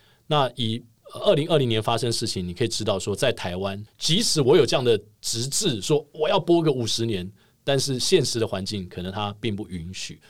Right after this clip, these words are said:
所以我觉得在接下来的人生当中，既然它是一个意外，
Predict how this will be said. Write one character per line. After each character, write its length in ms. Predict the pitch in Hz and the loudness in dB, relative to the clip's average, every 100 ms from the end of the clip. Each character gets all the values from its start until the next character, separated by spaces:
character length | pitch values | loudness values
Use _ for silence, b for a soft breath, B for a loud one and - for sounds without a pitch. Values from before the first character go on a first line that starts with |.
| b b b | b b b
所 140 | - 180 | 2 4
以 80 | 160 | 4
我 140 | 120 | 4
觉 140 | 113 | 2
得 160 | 123 127 | 2 2
在 340 | 127 151 120 113 _ _ | 2 4 4 2 _ _
接 180 | - 170 | 2 4
下 140 | 170 | 4
来 60 | 131 | 2
的 120 | 117 | 2
人 160 | 107 101 | 0 0
生 180 | 113 101 | 0 0
当 200 | 98 98 | -2 -4
中， 180 | 95 | -6
既 120 | 95 214 | 0 2
然 120 | 135 | 2
它 140 | 139 | 2
是 100 | 139 | 0
一 60 | 127 | -2
个 60 | |
意 180 | 117 117 | -2 -2
外， 260 | 104 95 | 0 -2